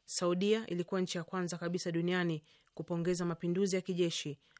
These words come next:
yaliyoipindua serikali ya Ikhwanul Muslimin ya hayati Muhammad Morsi huko Misri. Hawakuishia hapo,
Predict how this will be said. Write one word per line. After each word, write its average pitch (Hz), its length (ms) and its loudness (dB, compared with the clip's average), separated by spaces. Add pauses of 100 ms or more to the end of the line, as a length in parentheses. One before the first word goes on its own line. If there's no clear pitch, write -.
(120)
yaliyoipindua 170 680 2
serikali 160 480 -4
ya 160 40 -2
Ikhwanul 160 380 -4
Muslimin 165 600 0 (400)
ya 156 160 -2
hayati 170 480 0
Muhammad 160 560 -4
Morsi 147 440 -4 (260)
huko 156 320 -4
Misri. 143 580 -2 (840)
Hawakuishia 226 680 4
hapo, 196 480 -2